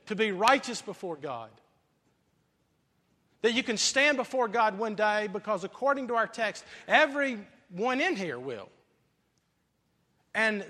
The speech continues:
then all those other issues that you've been dealing with, the problems in your family, the problems with this, they're all gonna be gone, and you're gonna stand before God and give an account for the life that you've lived. Now,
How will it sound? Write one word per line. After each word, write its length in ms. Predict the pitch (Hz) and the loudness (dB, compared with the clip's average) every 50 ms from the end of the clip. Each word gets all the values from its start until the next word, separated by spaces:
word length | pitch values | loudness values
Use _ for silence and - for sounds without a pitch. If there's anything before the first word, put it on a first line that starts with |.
| 180 | -4
then 320 | 175 240 262 254 240 214 - - - - | -2 -2 -2 -2 -4 -8 -12 -16 -20 -6
all 220 | - 180 226 294 320 | -2 0 0 0 0
those 200 | 330 311 254 226 | -2 -4 -2 -4
other 220 | 262 254 277 285 | -4 -4 -4 -6
issues 460 | 226 220 262 277 - - 214 190 160 | -8 -8 -10 -10 -10 -12 -14 -14 -14
that 100 | 156 180 | -14 -14
you've 160 | 175 202 220 | -12 -12 -10
been 140 | 202 226 214 | -10 -10 -8
dealing 320 | 202 226 233 202 156 143 127 | -8 -8 -8 -8 -10 -12 -12
with, 100 | 123 123 | -14 -14
the 80 | 135 | -16
problems 480 | - - - 214 226 247 240 240 214 - | -18 -10 -4 -2 -2 -2 -2 -8 -10 -10
in 100 | 220 214 | -10 -10
your 120 | 208 220 | -12 -12
family, 360 | - - 214 226 214 160 135 | -12 -10 -10 -10 -10 -10 -12
the 100 | 127 139 | -12 -14
problems 380 | - - 190 202 220 214 220 180 | -10 -6 -4 -4 -4 -4 -6 -10
with 140 | 208 208 196 | -12 -10 -8
this, 200 | 226 185 - - | -8 -8 -10 -10
they're 160 | 175 175 175 | -8 -6 -2
all 140 | 170 185 233 | -2 -2 -2
gonna 140 | 254 269 254 | -2 -4 -8
be 160 | 254 262 208 196 190 185 180 175 185 185 | -8 -10 -10 -12 -14 -14 -14 -14 -14 -6
gone, 380 | 165 233 240 269 262 214 180 165 - - - - | -2 -2 -2 -2 -2 -4 -6 -6 -10 -16 -10 -8
and 140 | 165 170 | -6 -2
you're 100 | 180 226 | -2 -2
gonna 200 | 247 302 285 277 | 0 0 -2 -2
stand 380 | 254 - - - 233 240 247 233 | -4 -6 -6 -4 -4 -4 -4 -4
before 320 | 220 208 - - 233 240 | -6 -10 -8 -8 -8 -8
God 560 | 240 196 190 220 233 202 156 127 120 127 131 135 - - - - | -8 -6 -4 -4 -4 -4 -4 -6 -8 -10 -12 -16 -20 -20 -20 -14
and 140 | - 160 156 | -12 -12 -6
give 160 | 143 185 196 | -4 -4 -2
an 80 | 226 240 | -2 -4
account 440 | 247 - - 233 262 247 196 147 - - - _ _ _ _ _ | -6 -8 -8 -6 -4 -4 -4 -6 -10 -14 -20 _ _ _ _ _
for 120 | _ - 170 | _ -8 -4
the 80 | 165 | -4
life 300 | 165 165 165 170 185 175 | 0 2 2 2 0 -2
that 100 | - 175 | -8 -10
you've 200 | 160 170 170 156 | -10 -10 -10 -8
lived. 300 | 175 185 180 147 127 - _ _ _ - - _ | -8 -8 -8 -8 -10 -12 _ _ _ -20 -20 _
Now, 120 | - 165 | -16 -14